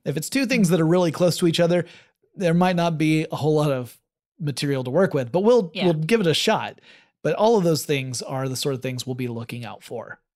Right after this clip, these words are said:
Speaker 1: If you do have an idea that you would like us to know about, one way to get in touch with us right now, while we still establish our presence online, is on Twitter. On Twitter, we are L N C underscore podcast.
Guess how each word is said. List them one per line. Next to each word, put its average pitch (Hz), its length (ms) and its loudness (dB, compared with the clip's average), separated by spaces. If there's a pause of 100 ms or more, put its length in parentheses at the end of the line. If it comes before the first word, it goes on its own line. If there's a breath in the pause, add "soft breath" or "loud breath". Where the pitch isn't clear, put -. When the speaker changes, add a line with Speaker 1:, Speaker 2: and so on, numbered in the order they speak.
(300)
Speaker 1:
If 165 100 -2
you 196 60 2
do 294 160 2
have 320 140 2
an 269 80 0
idea 214 340 4
that 202 160 2
you 185 60 0
would 156 160 0
like 165 240 2
us 175 160 0
to 170 100 -2
know 156 200 2
about, 156 460 0
one 220 440 2
way 190 200 4
to 175 120 -4
get 165 140 0
in 147 100 -2
touch 175 240 0
with 170 80 0
us 160 160 0
right 156 260 0
now, 190 400 0
while 139 300 -4
we 131 240 -6 (240)
still 135 280 -4
establish 135 480 -4
our 143 200 -4
presence 139 580 -6
online, 143 600 -6 (360 loud breath)
is 175 240 2
on 160 420 -2
Twitter. 165 520 -2 (180)
On 143 260 -4
Twitter, 156 460 0
we 151 240 0
are 143 260 -2
L 165 220 0
N 160 80 2
C 160 340 -2
underscore 147 760 -2
podcast. 135 800 -6